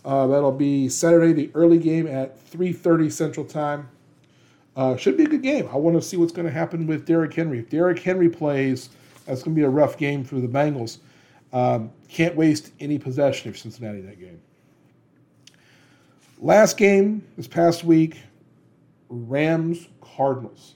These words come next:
This is the Monday night game, the first Monday night playoff game. Uh, the Rams just dominated this game.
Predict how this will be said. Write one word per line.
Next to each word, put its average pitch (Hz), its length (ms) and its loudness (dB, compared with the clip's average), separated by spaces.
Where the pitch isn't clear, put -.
This - 100 -20
is 127 60 -14
the 139 100 -6
Monday 135 320 -2
night 147 320 -4
game, 151 280 -4
the 123 80 -6
first 220 640 -2
Monday 170 460 -2
night 165 420 -2
playoff 143 540 -2
game. 131 420 -10
Uh, 147 380 8
the 151 140 4
Rams 143 460 2
just 123 180 -12
dominated 127 460 0
this 117 160 -10
game. 107 280 -12